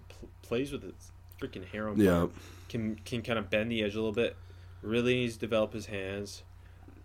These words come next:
Speaker 1: um, really needs to develop as a, as an edge setter.
Speaker 2: Yes. <laughs> Yeah.
Speaker 1: But, like, designated pass <laughs> rusher, you're loving it.
Speaker 2: Yeah, yeah, totally. It's like,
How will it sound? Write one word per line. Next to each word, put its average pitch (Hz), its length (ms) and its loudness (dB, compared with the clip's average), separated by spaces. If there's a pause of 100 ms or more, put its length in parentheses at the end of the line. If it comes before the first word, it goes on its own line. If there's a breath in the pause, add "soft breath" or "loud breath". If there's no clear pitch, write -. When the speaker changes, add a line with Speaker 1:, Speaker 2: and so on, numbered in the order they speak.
Speaker 1:
um, 95 480 0 (340)
really 117 600 4 (500)
needs 110 320 -2
to 107 80 -8
develop 101 360 0
as 98 160 -2
a, 92 460 0 (140)
as 98 120 -4
an 98 100 -2
edge 90 240 -6
setter. 98 140 4
Speaker 2:
Yes. - 400 4 (180)
<laughs> - 180 4
Yeah. 113 140 10 (120)
Speaker 1:
But, 120 80 6
like, 117 240 6
designated 131 540 4
pass 95 420 -6
<laughs> - 60 -6
rusher, 175 500 -2
you're 107 180 -2
loving 95 280 2
it. 82 100 -12 (180)
Speaker 2:
Yeah, 107 360 12
yeah, 113 280 12
totally. 98 480 12
It's 87 220 6
like, 90 500 6